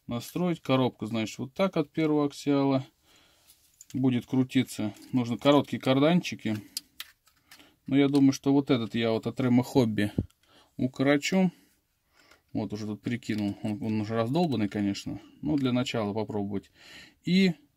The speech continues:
от этой уже раздаточки, она хоть и один к одному, ну, передаточное число,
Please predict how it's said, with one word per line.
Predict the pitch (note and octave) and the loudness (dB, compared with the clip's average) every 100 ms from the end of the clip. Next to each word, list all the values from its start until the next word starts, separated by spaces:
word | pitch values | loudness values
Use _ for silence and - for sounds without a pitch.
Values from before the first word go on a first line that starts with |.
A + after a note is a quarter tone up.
| _ _ _ _ | _ _ _ _
от | - B2+ | -10 0
этой | C3+ A#2 A#2 | 0 0 -4
уже | A2+ A#2 | -2 0
раздаточки, | B2 C3 E3+ - - | 0 0 -2 -4 -6
она | A2 C3 | 2 2
хоть | C3 B2+ - | 2 -2 -2
и | C3 | 0
один | C3 C3 | 2 2
к | B2+ | 2
одному, | B2+ C3+ D3 F3+ F#3 - _ _ _ _ - | 2 4 6 6 2 0 _ _ _ _ -4
ну, | A#2+ G#2 - | -4 -4 -4
передаточное | A#2 A#2 G#2+ - G#2+ | -2 0 -2 -2 -6
число, | - - G#2+ | -6 -6 -6